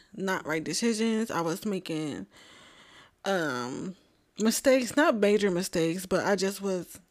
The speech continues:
not in my, my, my, my frame of mind was just all over the place. So,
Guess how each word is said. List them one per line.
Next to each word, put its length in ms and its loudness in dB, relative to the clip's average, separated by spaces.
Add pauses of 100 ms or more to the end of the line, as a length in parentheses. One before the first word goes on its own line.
not 300 4
in 180 4
my, 320 0 (360)
my, 180 0
my, 180 -2
my 180 -2
frame 200 2
of 100 2
mind 260 2
was 120 0
just 160 -2
all 240 4
over 140 2
the 80 0
place. 440 -6 (1800)
So, 560 -2